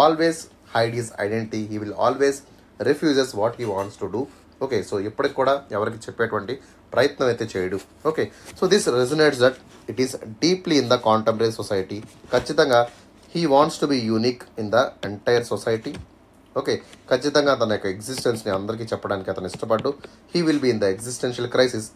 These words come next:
and also his ceaseless quest for identity and purpose ఏదైతే ఉందో, so that is defining the human beings. ఖచ్చితంగా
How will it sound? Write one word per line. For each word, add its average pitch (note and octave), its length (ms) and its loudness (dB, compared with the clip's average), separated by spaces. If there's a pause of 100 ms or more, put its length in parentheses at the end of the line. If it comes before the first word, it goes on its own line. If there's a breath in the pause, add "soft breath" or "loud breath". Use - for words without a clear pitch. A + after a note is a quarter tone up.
(280 loud breath)
and C3+ 160 -6
also F3+ 220 4 (540 loud breath)
his F3+ 120 2 (300)
ceaseless E3+ 580 2
quest B2 220 0
for B2 100 0 (180)
identity A#2 420 -4 (120)
and G2+ 80 -6 (100)
purpose G#2+ 360 0
ఏదైతే G#2+ 300 -2
ఉందో, F#2 180 -2 (380 loud breath)
so - 40 -8 (100)
that C3 200 4
is C#3+ 100 -2 (220)
defining G2 380 0 (100)
the B2 40 4 (100)
human F#2 280 -6
beings. F#2 240 -6
ఖచ్చితంగా B2+ 460 0